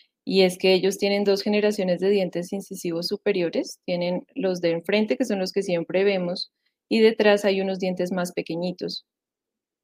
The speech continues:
Eh, heterodontes porque tienen distintos tipos de dientes, estos de adelante, pues, los incisivos, atrás tenemos premolares, molares.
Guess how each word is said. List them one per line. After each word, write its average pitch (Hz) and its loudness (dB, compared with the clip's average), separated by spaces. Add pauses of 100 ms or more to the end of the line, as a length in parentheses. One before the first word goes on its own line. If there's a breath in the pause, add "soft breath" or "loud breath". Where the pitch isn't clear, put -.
(440)
Eh, 175 0
heterodontes 190 4
porque 233 -4
tienen 180 0
distintos 180 -6
tipos 175 -8
de 175 -2
dientes, 208 0
estos 175 -10
de 175 0
adelante, 175 -2
pues, 170 -6
los 170 -6
incisivos, 180 -2
atrás 165 -6
tenemos 165 -8
premolares, 170 -4
molares. 160 -6